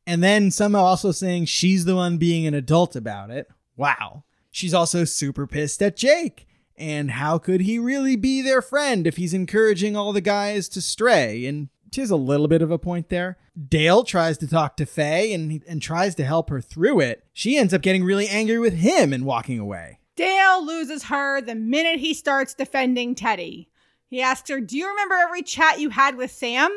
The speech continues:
Speaker 2: While Teddy deserves a defense, this was not the time or place to do it,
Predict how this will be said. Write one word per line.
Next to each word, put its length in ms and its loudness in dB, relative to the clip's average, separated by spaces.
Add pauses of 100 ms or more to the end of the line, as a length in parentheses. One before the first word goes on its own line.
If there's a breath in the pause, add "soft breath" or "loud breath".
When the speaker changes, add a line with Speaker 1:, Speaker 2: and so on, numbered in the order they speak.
(300)
Speaker 2:
While 400 8
Teddy 380 2
deserves 560 0
a 40 -10
defense, 920 -6 (220)
this 200 -2
was 160 -4
not 300 2
the 80 -10
time 580 -2
or 240 -2
place 560 -4
to 100 -8
do 180 0
it, 180 -6